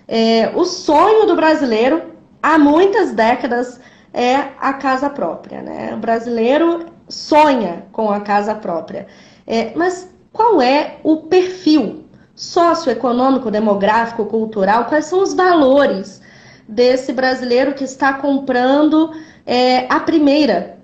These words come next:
casa própria agora, em meio à pandemia?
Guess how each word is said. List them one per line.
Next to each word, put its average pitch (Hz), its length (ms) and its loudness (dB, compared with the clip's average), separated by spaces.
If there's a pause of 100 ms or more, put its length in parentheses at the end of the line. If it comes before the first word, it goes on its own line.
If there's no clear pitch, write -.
(200)
casa 233 340 0
própria 220 640 -2 (200)
agora, 202 600 -2 (340)
em 226 180 -2
meio 226 220 2
à 220 60 0
pandemia? 220 580 -4